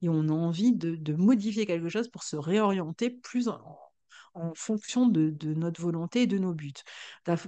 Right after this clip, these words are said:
parfois, on va agir dans le brouillard, dans la confusion. Il peut y avoir des événements qui jettent beaucoup de confusion aussi dans les esprits,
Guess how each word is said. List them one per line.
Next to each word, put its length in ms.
parfois, 280
on 20
va 80
agir 280
dans 120
le 100
brouillard, 520
dans 120
la 120
confusion. 880
Il 60
peut 80
y 40
avoir 140
des 220
événements 400
qui 180
jettent 220
beaucoup 260
de 140
confusion 560
aussi 200
dans 120
les 220
esprits, 480